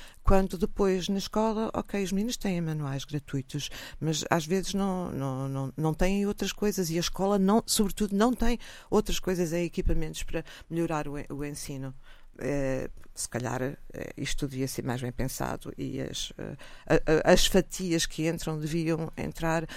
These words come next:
sem ser por estas, eh, isto no fundo são medidas muito, eu acho, muito populistas, não é? Agora vai ser tudo gratuito. Ah, n-,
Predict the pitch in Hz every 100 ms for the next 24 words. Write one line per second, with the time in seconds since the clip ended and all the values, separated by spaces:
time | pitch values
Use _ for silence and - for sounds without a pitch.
0 | - - - 226 - 170 - 151 147 -
1 | 139 139 - - 135 131 127 127 131 -
2 | - - - 196 - 170 180 160 156 165
3 | 165 - 160 147 147 151 - - - -
4 | - - - - 127 131 - 135 139 -
5 | - - 127 120 - 117 131 131 - 180
6 | 170 135 135 131 - 123 - 135 135 127
7 | - 117 - - - - - - - -
8 | 233 - - 151 147